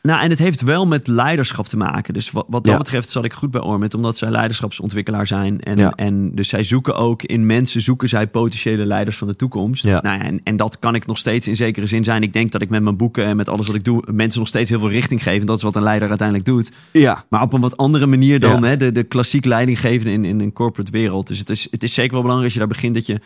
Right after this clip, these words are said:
Speaker 1: bepaalde managementambitie hebt. En dat had ik, dat dacht ik ook te hebben. Maar ja, ik kwam, ik kwam
Speaker 2: Ja.
Speaker 1: erachter.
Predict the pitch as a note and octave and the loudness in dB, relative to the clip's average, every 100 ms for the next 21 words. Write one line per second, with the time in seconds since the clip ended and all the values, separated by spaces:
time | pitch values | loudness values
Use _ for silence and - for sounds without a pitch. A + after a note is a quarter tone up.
0 | - _ G#2 G#2+ G#2 G#2 A#2+ A#2+ A2 G2 | -14 _ -6 -2 0 0 0 0 0 0
1 | G2+ - F2 F#2+ F#2+ F#2 G#2 C3+ C3+ _ | -2 -2 -4 -2 -4 -2 -2 -2 -4 _
2 | G#2 - C3+ - A#2+ A2+ A2+ A#2+ G2 G#2 | -4 -2 -2 -2 -2 0 0 0 0 -2
3 | A2+ D2 G#2+ - G#2+ G2+ - A2+ - G#2+ | -2 -4 -6 -4 -2 -2 -6 -2 2 2
4 | F#2+ A2 - F#2 | 2 -4 -4 -6